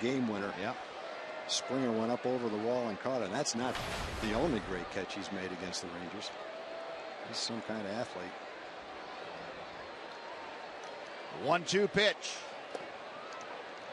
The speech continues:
Speaker 2: Couldn't get Rasmus to go after that back foot slider. Two balls and two strikes. Well, Colby up among the leaders in the American League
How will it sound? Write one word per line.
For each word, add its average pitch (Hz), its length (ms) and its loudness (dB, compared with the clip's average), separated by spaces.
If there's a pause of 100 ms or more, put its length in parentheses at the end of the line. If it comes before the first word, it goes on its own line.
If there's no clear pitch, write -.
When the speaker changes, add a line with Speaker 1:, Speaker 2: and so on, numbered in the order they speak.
(520)
Speaker 2:
Couldn't 123 220 -6
get 117 140 0
Rasmus 120 460 2
to 98 160 -2 (400)
go 143 180 6
after 139 300 4
that 107 300 0
back 117 260 2
foot 120 220 2
slider. 131 440 4 (1000)
Two 294 140 6
balls 165 500 10
and 151 220 4
two 147 160 6
strikes. - 580 4 (2250)
Well, 113 140 -4
Colby 208 320 6
up 202 100 6 (140)
among 190 240 4
the 143 220 4 (220)
leaders 190 500 4 (300)
in 214 140 0
the 165 80 2
American 165 480 4
League 165 160 4